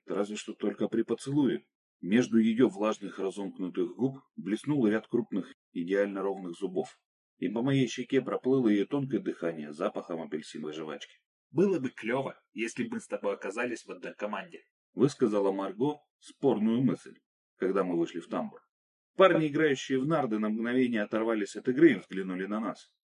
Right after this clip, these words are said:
Девушка, спрятавшись за мной, закурила. Открыла настежь дверь туалета, чтобы при первой опасности кинуть окурок в унитаз. "А ты можешь живых пауков есть?"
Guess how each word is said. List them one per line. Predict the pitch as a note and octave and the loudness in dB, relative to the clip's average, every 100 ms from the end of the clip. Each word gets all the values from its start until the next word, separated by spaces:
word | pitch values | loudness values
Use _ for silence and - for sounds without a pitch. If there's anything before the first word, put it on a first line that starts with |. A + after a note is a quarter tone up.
| _ _ _ - | _ _ _ 0
Девушка, | F2+ F3 D#3+ D3 | 6 6 6 0
спрятавшись | - D3+ C3+ A#2 A#2+ | 2 2 2 -2 -4
за | A2+ | -2
мной, | C3 C#3+ | 0 0
закурила. | G#2+ A#2 B2+ A2+ D2 - _ _ | 0 -2 -2 0 -4 -10 _ _
Открыла | - D#2 F#3 F3 C3+ | -10 6 10 10 8
настежь | C3+ B2 B2 A2+ | 2 2 -2 2
дверь | A#2+ A2+ | 4 4
туалета, | A#2+ C#3 D3+ B2 | 2 2 2 -2
чтобы | - F2 F2+ | -4 -2 0
при | G2 | -2
первой | G2 A#2+ G2 | 2 2 2
опасности | F#2+ B2+ - G2+ - - - - | 0 -2 -4 -10 -8 -8 -8 -6
кинуть | D3 C3 G2+ | 2 4 4
окурок | G2 B2 G#2 - | 0 0 -2 -2
в | |
унитаз. | G2+ A2 G2+ - - _ _ _ _ - | -4 -2 -6 -12 -16 _ _ _ _ -16
"А | B2+ | -10
ты | - A#2 | 0 2
можешь | A#2+ G3+ A3+ F#3 | 4 6 4 2
живых | D3+ C#3 - | 0 0 0
пауков | - B2+ C#3 C#3 A2 - | 0 0 0 -2 -4 -4
есть?" | F2 E2 - | -8 -8 -12